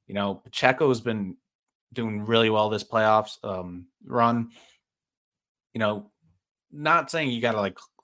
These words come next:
s-, hold them under, like, sixty yards, but, like, you can't let them break out for the big plays. You gotta get hands on them, and they have the, the D line and then the linebackers to do so. They got Fred Warner, you know, one of the best linebacker in the game,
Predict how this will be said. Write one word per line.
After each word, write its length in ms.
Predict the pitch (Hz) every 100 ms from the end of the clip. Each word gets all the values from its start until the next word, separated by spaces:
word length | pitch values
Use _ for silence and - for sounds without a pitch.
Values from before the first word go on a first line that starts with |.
| _ _
s-, 200 | - - _
hold 240 | - 139
them 140 | 117 117
under, 180 | 113
like, 160 | 98 90
sixty 320 | - 117 -
yards, 560 | 95 95 107 117 117 - - _ _ _ -
but, 80 | 123
like, 120 | 120
you 240 | 123 127 - _
can't 240 | - 160
let 80 | 147
them 120 | 131
break 280 | 117 113 110
out 160 | 110 107
for 60 |
the 100 | 104
big 240 | 92 101 -
plays. 400 | 101 98 98 95
You 80 |
gotta 200 | 104 117
get 160 | 113 107
hands 280 | 110 107 104
on 100 | 110
them, 120 | 110
and 100 | 117
they 80 | 131
have 260 | 151 151
the, 120 | 117 104 _ _ _ _ _
the 80 | 107
D 180 | 104 147
line 240 | 160 147
and 180 | 131 127
then 120 | 131
the 80 | 123
linebackers 640 | 110 120 131 107 95 101 101
to 80 |
do 180 | 101 117
so. 180 | 113 95
They 80 | 92
got 140 | 98
Fred 220 | - 113
Warner, 520 | 113 104 104 107 104 - -
you 60 |
know, 200 | 104 98 _ _ _
one 160 | 110
of 60 | 104
the 60 | 101
best 220 | 120 113
linebacker 400 | 113 107 107 107
in 100 | 113
the 60 | 104
game, 260 | 101 101